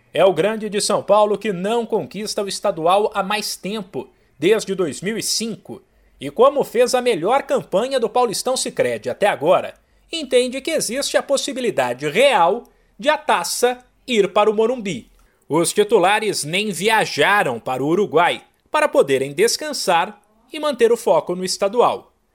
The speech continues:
No duelo contra o Rentistas, o tricolor pode atuar com Lucas Perry, Bruno Alves, Diego Costa e Rodrigo Freitas,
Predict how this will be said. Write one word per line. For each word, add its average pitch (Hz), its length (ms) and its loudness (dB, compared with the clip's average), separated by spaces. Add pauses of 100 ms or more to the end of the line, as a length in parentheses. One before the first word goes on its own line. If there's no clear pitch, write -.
(260)
No 147 140 -2
duelo 190 400 4
contra 196 380 -2
o - 20 2
Rentistas, 190 840 -2
o 165 80 -4
tricolor 202 520 2
pode 202 280 2
atuar 156 420 0
com 151 180 -6
Lucas 196 360 -2
Perry, 202 460 -2
Bruno 175 320 0
Alves, 220 400 2
Diego 208 340 -2
Costa 120 440 -2
e - 20 -2
Rodrigo 170 420 -4
Freitas, - 720 -2